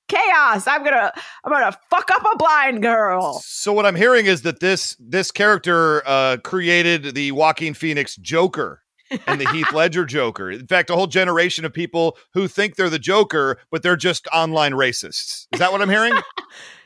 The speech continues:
Speaker 1: Yeah, this, this nineteen ninety-one character from a Canadian cartoon
Speaker 2: That no one had heard of until a
Speaker 1: started
Speaker 2: week
Speaker 1: it
Speaker 2: ago.
Speaker 1: all.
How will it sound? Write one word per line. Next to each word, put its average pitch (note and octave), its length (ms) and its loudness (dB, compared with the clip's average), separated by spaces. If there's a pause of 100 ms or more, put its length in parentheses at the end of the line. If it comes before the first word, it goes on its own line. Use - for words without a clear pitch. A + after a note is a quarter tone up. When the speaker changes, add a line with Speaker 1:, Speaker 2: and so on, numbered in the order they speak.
(140)
Speaker 1:
Yeah, A3+ 300 0
this, G#3 300 -4
this G#3 240 -4
nineteen A#3 420 -4
ninety-one B3+ 540 -2
character G#3+ 420 -2
from F#3+ 160 -4
a G3 60 -2
Canadian F#3+ 480 -4
cartoon G3 760 -4
Speaker 2:
That C#3 140 -6
no D3+ 100 0
one E3+ 100 0
had E3+ 120 0
heard E3+ 120 2
of E3 120 0
until - 160 -2
a - 20 0
Speaker 1:
started D3 140 2
Speaker 2:
week A3 100 0
Speaker 1:
it A3 40 0
Speaker 2:
ago. G#3+ 100 -2
Speaker 1:
all. D3+ 420 0